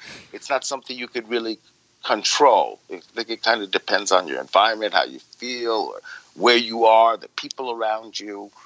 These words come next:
So to answer your question, yeah, you do have to be, you know, you can always write a song.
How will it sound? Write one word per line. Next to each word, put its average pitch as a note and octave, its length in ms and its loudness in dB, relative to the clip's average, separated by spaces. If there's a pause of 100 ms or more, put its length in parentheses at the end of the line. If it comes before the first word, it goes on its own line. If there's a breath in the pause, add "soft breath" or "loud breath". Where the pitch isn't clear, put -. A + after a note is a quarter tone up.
(600 loud breath)
So E3 360 2
to E3+ 100 4
answer F3 220 2
your D#3+ 80 -6
question, E3 400 -4
yeah, E3+ 200 2 (200)
you D#3 80 -8
do F3+ 160 -4
have D3+ 160 2
to B2+ 80 -18
be, A2+ 320 -14 (140)
you G2+ 60 -12
know, D#2+ 220 -8
you G3 140 0
can A3+ 140 2
always C3 340 2
write G#2+ 160 4
a - 40 -16
song. - 220 -8